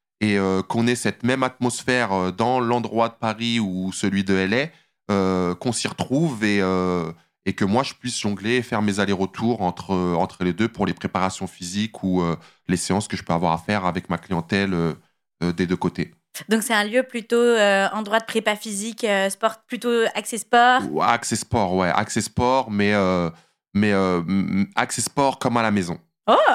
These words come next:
Speaker 2: ok.
Speaker 1: Tu vois, c'est, euh, et pas, je veux pas le truc d'une salle avec, euh, des abonnements et des passages et des,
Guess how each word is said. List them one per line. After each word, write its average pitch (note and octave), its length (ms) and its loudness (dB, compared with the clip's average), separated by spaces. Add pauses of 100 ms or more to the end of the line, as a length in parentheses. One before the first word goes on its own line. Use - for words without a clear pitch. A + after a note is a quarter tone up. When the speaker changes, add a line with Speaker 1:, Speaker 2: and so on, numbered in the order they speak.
(180)
Speaker 2:
ok. G#4+ 120 -6
Speaker 1:
Tu C#4 100 -2
vois, A#2+ 200 2
c'est, A2 240 0
euh, F#2+ 200 2 (540)
et G#2 100 2
pas, G#2 160 0
je G2+ 100 -6
veux A#2+ 120 2
pas D#3+ 160 2
le C#3 100 2
truc C3 240 -4
d'une G#2 220 0
salle A#2+ 440 2
avec, G2+ 360 0
euh, G2 160 2
des F#2+ 200 0
abonnements G#2 720 2
et F#2+ 120 0
des G2 140 -2
passages G2 640 0
et G2 60 -2
des, F2 300 -2